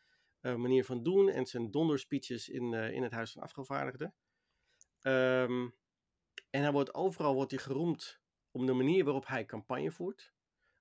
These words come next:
als democraat, want hij zet zich af en toe te-, af, af tegen, tegen Biden. Ja, hij probeert dat wat conservatievere deel van, van Ohio aan te, aan te spreken. Ehm,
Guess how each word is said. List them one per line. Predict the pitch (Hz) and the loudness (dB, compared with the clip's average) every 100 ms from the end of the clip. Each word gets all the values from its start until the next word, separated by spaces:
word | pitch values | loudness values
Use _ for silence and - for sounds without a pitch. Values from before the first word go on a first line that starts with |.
| - | -8
als | 123 120 | -6 0
democraat, | 143 143 143 175 160 | 2 2 -2 -6 -6
want | 113 | -8
hij | - | -8
zet | 120 | -10
zich | - | -10
af | - | -14
en | - | -12
toe | 110 | -8
te-, | 110 | -6
af, | 101 92 107 - | -6 -6 -8 -10
af | 110 | -10
tegen, | - 98 - 107 107 110 113 | -8 -10 -8 -10 -8 -10 -10
tegen | 113 127 | -10 -4
Biden. | 147 143 135 131 131 _ _ _ - _ _ | 2 2 2 0 -4 _ _ _ -20 _ _
Ja, | 123 | -4
hij | 143 139 | -4 -4
probeert | 110 113 | -6 -6
dat | 107 101 _ _ _ - | -6 -10 _ _ _ -12
wat | 113 110 | -12 -4
conservatievere | 131 - - 123 127 | -4 -4 -8 -6 -2
deel | 120 127 | 0 0
van, | - 127 123 | 0 -6 -6
van | - 123 123 | -8 -8 -6
Ohio | 117 120 120 120 | -6 -6 -4 -4
aan | 113 113 113 | -4 -6 -8
te, | 113 117 | -10 -8
aan | 113 110 | -8 -10
te | - | -10
spreken. | - 120 113 131 143 _ _ _ _ _ _ _ - | -12 -8 -8 -8 -14 _ _ _ _ _ _ _ -12
Ehm, | 120 113 113 113 117 | -8 -6 -4 -4 -6